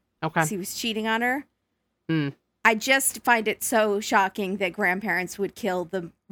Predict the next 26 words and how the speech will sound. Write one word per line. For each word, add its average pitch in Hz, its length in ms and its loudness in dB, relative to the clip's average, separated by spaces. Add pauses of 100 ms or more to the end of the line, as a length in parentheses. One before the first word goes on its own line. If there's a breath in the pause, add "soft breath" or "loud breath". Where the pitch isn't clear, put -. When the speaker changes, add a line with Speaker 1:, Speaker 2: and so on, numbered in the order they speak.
(260)
Speaker 2:
the 202 100 2
mom 180 480 0 (300)
to 226 100 -4
get 180 220 0
the 180 80 -6
grandchild, 185 640 -2
even 233 260 -2
though 214 160 4
it 202 300 2
happens 214 480 2
in, 208 160 -2
like, 196 280 0
ninety-five 185 640 0
percent 160 320 -8
of 170 80 -10
blood 156 200 -4
relatives, - 440 -8
I - 60 -6
feel - 220 -12
like. - 260 -12 (160)
Speaker 1:
No, 220 240 6
it 185 100 6
doesn't. 139 540 2
We 190 160 6
don't 254 200 4
have, 160 280 6